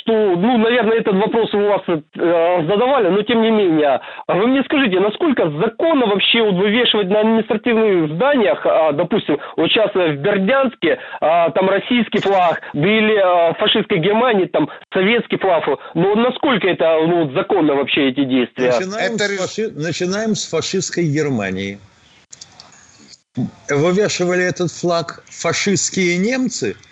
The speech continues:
Speaker 2: или бойцы рабоче-крестьянской Красной Армии?
Speaker 1: Да, советской армии, всё верно.
Speaker 2: Советской армии.
Speaker 3: Всё верно.
Speaker 2: Значит, законно. Значит, они пришли,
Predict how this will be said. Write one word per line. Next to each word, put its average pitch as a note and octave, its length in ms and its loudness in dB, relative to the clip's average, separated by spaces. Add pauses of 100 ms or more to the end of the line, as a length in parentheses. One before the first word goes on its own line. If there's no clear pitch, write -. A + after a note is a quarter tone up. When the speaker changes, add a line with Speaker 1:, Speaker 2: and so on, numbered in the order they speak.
(240)
Speaker 2:
или G3 340 0
бойцы F3 600 -2
рабоче-крестьянской D#3 1080 -4
Красной C#3 480 -6
Армии? F2 360 -8 (960)
Speaker 1:
Да, F3 400 0
советской F#3+ 400 0
армии, D3+ 400 0
всё D#3+ 100 -2
верно. C#3 440 0
Speaker 2:
Советской G3+ 640 -2
армии. C#3 480 -4
Speaker 3:
Всё A2 220 -8
верно. F#2 180 -10
Speaker 2:
Значит, A#3+ 400 -2
законно. G#3 680 -2
Значит, E3+ 380 -4
они F3+ 140 0
пришли, F3+ 640 -2